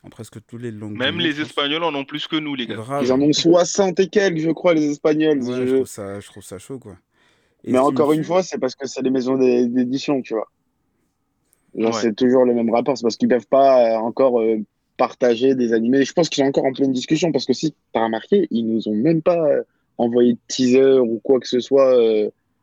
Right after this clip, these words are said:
Speaker 3: pour dire, « Ouais, Manga Plus, ça arrive en français » ou machin ou bidule. Ils sont vraiment lancés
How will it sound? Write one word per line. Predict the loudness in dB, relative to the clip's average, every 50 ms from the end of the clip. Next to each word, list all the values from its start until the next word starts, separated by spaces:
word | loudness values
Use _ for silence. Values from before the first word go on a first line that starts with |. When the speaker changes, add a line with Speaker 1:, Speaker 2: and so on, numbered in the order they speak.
| _ _ _ _ _ _ _
Speaker 3:
pour | 0 0 2
dire, « | 2 4 2 4
Ouais, | 4 4 4 4 2 2 0
Manga | 0 0 0 0 0
Plus, | 0 -2 -6 -6
ça | -6 -4 -2 0 0 0
arrive | 0 0 -2 -2 -2 -4
en | -6 -6
français » | _ -10 -10 -6 -2 2 2 4 4 4 2 2
ou | 0 0 -2
machin | -2 -4 -4 -4 -6 -8 -8
ou | -6 -6 -6 -6
bidule. | -4 -4 -6 -4 -2 -2 -2 -2 -4 _ _ _ _ _ _ _ _ _
Ils | -2 -2 0
sont | 0 -2 -2 0 -2 -2 -2
vraiment | 0 2 2 2 0 -2 -6 -10 -14 -16 _ _ _ _
lancés | -4 0 2 2 2 2 0 -2 0 0 0 -2